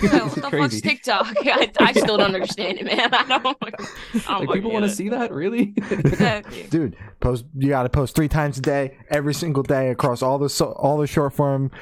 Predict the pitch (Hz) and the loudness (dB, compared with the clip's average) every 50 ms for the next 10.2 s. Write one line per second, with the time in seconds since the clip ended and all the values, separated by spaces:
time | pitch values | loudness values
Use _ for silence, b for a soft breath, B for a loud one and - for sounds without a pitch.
0 | B B B B B - - 160 151 151 156 127 127 160 156 147 143 139 143 143 | B B B B B 0 2 2 4 2 2 2 2 2 4 4 4 2 2 0
1 | - - 170 170 170 165 - - 113 - 151 165 147 131 123 127 131 - - 127 | 0 0 0 0 0 0 -2 -2 -2 -2 -2 -2 -4 -4 -4 -6 -8 -2 0 2
2 | 127 120 117 107 - - - - 156 160 160 143 143 135 123 - - - - - | 2 2 2 0 -4 -10 -8 -6 -4 -2 -2 -2 -2 -2 -2 -4 -6 -6 -8 -4
3 | 135 180 123 92 80 78 101 - 113 127 143 139 104 98 101 104 107 - - - | -2 0 0 2 0 -2 -4 -4 -2 -2 0 -2 -2 -4 -4 -4 0 2 2 2
4 | 120 120 127 143 143 143 - 294 - - 349 - - 381 415 403 254 - - 302 | 4 2 2 2 2 2 0 0 2 2 2 4 4 4 6 6 4 4 4 2
5 | 262 233 196 208 208 240 220 - 403 381 330 180 190 196 - - 196 - - 190 | 0 0 0 2 2 2 2 2 0 0 0 0 -2 -2 2 2 2 4 4 2
6 | - - 320 359 - - - 403 - - - - - - 120 - - 143 127 120 | 2 4 2 0 2 2 -2 -2 -2 -4 -8 -8 -6 -8 -6 -2 -2 0 0 0
7 | 120 - - - 143 135 - 156 127 120 - 135 113 113 110 - 113 95 - 127 | -2 -2 -2 0 0 2 2 0 0 2 0 0 0 0 0 0 0 0 0 -2
8 | - - 131 117 107 104 104 101 98 - - - 127 123 120 113 104 101 101 101 | 0 0 0 0 2 2 2 0 0 0 0 0 2 2 2 2 2 2 0 2
9 | - 101 98 95 - 101 90 - - 90 85 95 90 92 104 113 117 107 - - | 2 2 0 2 2 0 0 0 -2 -2 0 0 2 2 2 0 0 0 0 0
10 | 107 104 95 B | 0 0 -2 B